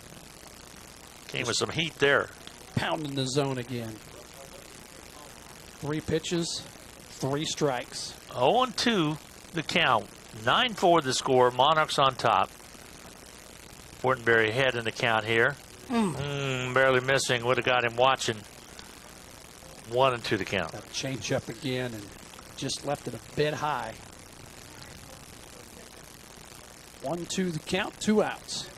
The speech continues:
Speaker 2: Lights are on, sun is set.
Speaker 1: Mm, pitch missing. Two and two the count.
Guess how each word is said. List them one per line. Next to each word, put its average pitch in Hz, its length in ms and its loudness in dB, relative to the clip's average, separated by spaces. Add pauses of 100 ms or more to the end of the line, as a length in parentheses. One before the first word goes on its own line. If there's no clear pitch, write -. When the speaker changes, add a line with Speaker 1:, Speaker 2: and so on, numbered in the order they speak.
(640)
Speaker 2:
Lights 147 340 2
are 160 140 2
on, 202 380 2
sun 175 320 -2
is 180 180 -2
set. 123 220 0 (1200)
Speaker 1:
Mm, 139 640 -8
pitch - 300 4
missing. 147 380 2 (500)
Two 196 120 4
and 165 120 4
two 180 120 6
the 165 100 4
count. 123 320 2